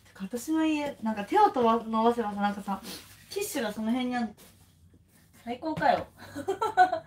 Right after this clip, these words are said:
ハチさんが、「ちゃんと服着てくださいね。」ちゃんと服着てるから。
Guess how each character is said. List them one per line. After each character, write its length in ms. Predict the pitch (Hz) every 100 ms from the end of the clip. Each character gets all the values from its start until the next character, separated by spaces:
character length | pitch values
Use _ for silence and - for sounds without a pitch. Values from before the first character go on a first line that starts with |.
| - - _ _ _ _ _ _ _ _ - -
ハ 100 | 285
チ 120 | 277
さ 100 | 277
ん 60 | 220
が、 60 | 196
「ち 100 | 285
ゃ 80 | 294
ん 40 |
と 60 | 302
服 180 | 311 330
着 80 |
て 120 | - 247
く 80 |
だ 120 | 220 208
さ 100 | -
い 60 |
ね。」 320 | 190 185 190 190
ち 60 |
ゃ 120 | 349
ん 40 | 392
と 80 | 320
服 180 | 392
着 80 | 381
て 140 | - 320
る 80 |
か 100 | 320
ら。 380 | 185 180 - 196